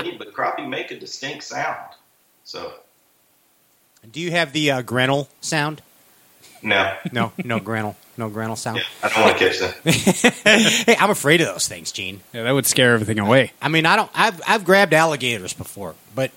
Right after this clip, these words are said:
Speaker 2: but, but sometimes still Grinnell still scare me, dude.
Speaker 1: Yeah, they're nasty.
Speaker 2: They, they are nasty creatures. Hey, do you know you have fans, actually?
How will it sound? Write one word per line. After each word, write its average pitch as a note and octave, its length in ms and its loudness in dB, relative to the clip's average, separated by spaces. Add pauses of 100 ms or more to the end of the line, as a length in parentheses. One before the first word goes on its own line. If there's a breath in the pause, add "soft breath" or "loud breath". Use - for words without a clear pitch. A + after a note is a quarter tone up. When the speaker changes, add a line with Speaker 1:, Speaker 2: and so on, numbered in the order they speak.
Speaker 2:
but, C#3 120 -4 (280)
but C#3 140 -2
sometimes F3+ 580 0
still F3+ 240 0
Grinnell C#3 360 0
still - 280 -6
scare B2+ 320 -2
me, G#2 160 -10
dude. G2 260 -10 (680)
Speaker 1:
Yeah, A2 140 0
they're D3+ 180 4
nasty. F#2+ 580 -4
Speaker 2:
They, C#3+ 140 -6
they C#3 240 -2
are D#3 160 4
nasty B2 380 -2
creatures. - 400 -4
Hey, B3 140 4
do A3 100 0
you C#4 80 4
know D#4 120 8
you D4+ 160 6
have A#3 140 4
fans, D#3 520 2
actually? B3+ 560 0